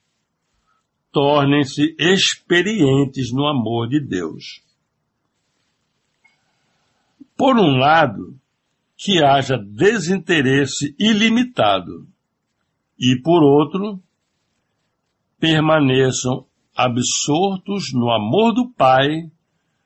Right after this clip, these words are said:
como o Pai. Não desçam desse estágio nem por um segundo,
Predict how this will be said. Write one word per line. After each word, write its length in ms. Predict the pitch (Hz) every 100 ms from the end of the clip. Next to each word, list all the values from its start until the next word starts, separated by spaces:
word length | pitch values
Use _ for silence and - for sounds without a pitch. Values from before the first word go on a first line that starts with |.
| _ _ _ _ _ _ _
como 760 | - 175 175 175 170 170 185 - _
o 200 | - 180
Pai. 400 | - 104 90 78 - _ _ _ _ _ _ _ _ _ _ _ _ _ _ _ _ _
Não 420 | 135 156 220 220
desçam 640 | 131 131 190 226 - 185 165
desse 380 | 165 160 -
estágio 720 | 139 - - 135 151 165 131 127
nem 320 | 143 208 190
por 180 | 196 214
um 100 | 233
segundo, 840 | - 233 165 131 131 107 95 92